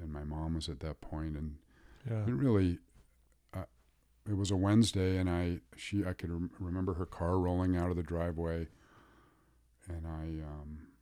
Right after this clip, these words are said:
Speaker 1: I went to an A A meeting that night. I went to the
Speaker 2: Wow.
Speaker 1: Foothill meeting that I'd gone to a lot.
Speaker 2: Sure.
Speaker 1: And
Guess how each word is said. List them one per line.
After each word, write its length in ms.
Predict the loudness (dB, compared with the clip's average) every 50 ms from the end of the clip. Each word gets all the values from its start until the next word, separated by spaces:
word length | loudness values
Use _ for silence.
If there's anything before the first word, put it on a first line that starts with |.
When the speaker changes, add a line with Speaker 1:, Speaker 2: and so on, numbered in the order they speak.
| -12 -8
Speaker 1:
I 60 | -6
went 280 | -6 -4 -6 -6 -8
to 140 | -8 -6 -4
an 80 | -2 0
A 200 | 0 0 2 2
A 40 | 2
meeting 300 | 2 0 0 -2 -4 -6
that 200 | -6 -8 -8 -8
night. 240 | -8 -8 -8 -10 -14 _ _ -16 -14 -12
I 40 |
went 140 | -10 -10 -8 -6
to 80 | -4
the 100 | -4 -4
Speaker 2:
Wow. 40 | -2
Speaker 1:
Foothill 360 | -2 -4 -4 -4 -2 -2 -2 -2
meeting 400 | -2 -2 -2 -2 -2 -2 -2 -2
that 120 | -2 -2
I'd 160 | -2 -2 -2 0
gone 220 | 0 2 2 2
to 220 | 2 2 2 2 4
a 40 | 4
lot. 320 | 4 4 4 2 2 -2 -8
Speaker 2:
Sure. 360 | -12 -4 0 2 2 2 2 -2 -10 -20 -20 -20 _ _ _ _ _ _ _ -20 -20 _ -14
Speaker 1:
And 520 | -12 -10 -10 -8 -8 -8 -8 -10 -10 -14